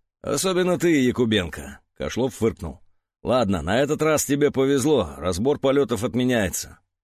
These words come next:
Савин и Якубенко переглянулись, не понимая, с чего вдруг такая доброта, но дальнейшие слова майора всё разъяснили. «Поступил сигнал. На Звенигородском шоссе найден труп мужчины.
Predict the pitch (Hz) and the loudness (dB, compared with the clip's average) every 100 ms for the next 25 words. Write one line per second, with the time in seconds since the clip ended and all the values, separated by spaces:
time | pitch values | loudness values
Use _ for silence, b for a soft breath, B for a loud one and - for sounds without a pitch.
0 | _ _ - 139 151 151 139 135 123 139 | _ _ -2 0 2 2 0 0 0 0
1 | 131 131 127 120 120 131 131 104 110 104 | 0 -2 0 2 0 2 0 0 -2 0
2 | 101 98 113 120 120 - 98 98 117 92 | 0 2 0 0 -2 -2 -2 0 0 0
3 | 110 - 101 107 98 92 87 80 104 110 | -4 -2 -4 0 0 0 -2 0 0 0
4 | - - _ 151 170 156 139 151 143 135 | -2 -20 _ -4 0 0 0 0 0 0
5 | 110 113 123 113 104 107 104 - 98 92 | 0 2 2 2 2 2 0 0 -2 0
6 | 85 - 78 64 - _ _ _ _ - | -4 -4 -6 -8 -16 _ _ _ _ -6
7 | 196 - 143 220 196 180 165 196 139 95 | -4 -2 0 2 2 2 2 2 2 -2
8 | - - 85 107 139 156 185 170 160 - | -10 -12 -4 0 2 2 2 2 0 0
9 | 147 151 143 - 180 180 123 139 127 143 | 0 2 2 2 2 2 2 2 2 0
10 | 123 131 107 107 - 65 69 | 0 0 0 -2 -4 -8 -14